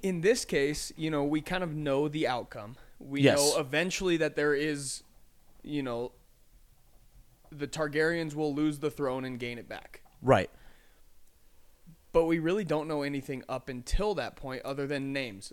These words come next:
Speaker 1: uh, you know, occasional names
Speaker 2: Right.
Speaker 1: along the Targaryen family line.
Speaker 2: Yeah.
Speaker 1: Um, I think that in, you know, if I had my way with this show,
Speaker 2: Yeah.
Speaker 1: um, I,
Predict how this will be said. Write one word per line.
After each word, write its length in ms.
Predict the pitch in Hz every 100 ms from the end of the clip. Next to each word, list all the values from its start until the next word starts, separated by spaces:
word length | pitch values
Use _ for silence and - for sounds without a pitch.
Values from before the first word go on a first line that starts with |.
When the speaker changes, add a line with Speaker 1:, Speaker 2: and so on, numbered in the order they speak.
| -
Speaker 1:
uh, 240 | 143 -
you 140 | 151 151
know, 160 | 139
occasional 600 | 139 143 160 160 151 156
names 260 | 147 135 131
Speaker 2:
Right. 200 | 139 104
Speaker 1:
along 260 | 131 131 127
the 60 |
Targaryen 580 | 123 131 127 123 123 123
family 340 | 127 117 117
line. 340 | 110 95 101 127
Speaker 2:
Yeah. 280 | 123 120 73 - - - - - - -
Speaker 1:
Um, 300 | 151 143 135 - - -
I 80 | -
think 280 | 175 254 247
that 360 | 170 170 151 - - - - - - - - - - - - - - - -
in, 260 | 170 175 160 - _ - -
you 160 | 156 156
know, 140 | 135
if 200 | 127 143 -
I 180 | 139 165
had 220 | 160 175
my 220 | 151 139 135
way 320 | 113 101 113 -
with 180 | 131 -
this 160 | 131
show, 340 | - 123 95 - -
Speaker 2:
Yeah. 200 | 120 95 -
Speaker 1:
um, 300 | 131 131 127 -
I, 100 | -